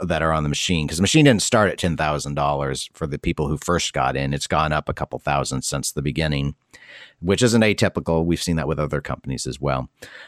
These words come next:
Uh, like you, I'm not aware of anyone in the area who's mentioned to me or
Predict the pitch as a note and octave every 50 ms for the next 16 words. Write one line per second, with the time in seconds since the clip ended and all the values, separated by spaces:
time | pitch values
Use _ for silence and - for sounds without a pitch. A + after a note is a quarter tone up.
0 | - _ - - F2 F2 D#2+ D#2+ D#2+ C#2+ - _ - G#2 A#2 B2+ C3+ - - B2
1 | A#2+ A#2 A#2 G#2+ G#2 G#2+ A2 G#2 A2 G#2+ G#2+ G#2 G2+ F#2+ F#2 G2 F#2+ F#2 F2+ E2
2 | - - G#2+ A#2 A#2+ A#2+ A#2 A2+ G#2+ G#2 F#2+ F#2 F2 - - F#2 F#2+ F#2+ F2+ E2+
3 | E2 D#2+ D2+ D#2 C#2 - E2 E2 D#2+ D2 C#2 - - _ - G2 F#2+ F#2+ F2+ E2+
4 | - - E2 D#2 D2 - E2 E2 F#2 G2+ G2+ F#2+ F#2+ G2 F#2+ - - D#2 E2+ D#2+
5 | D2+ D2 D2 C#2+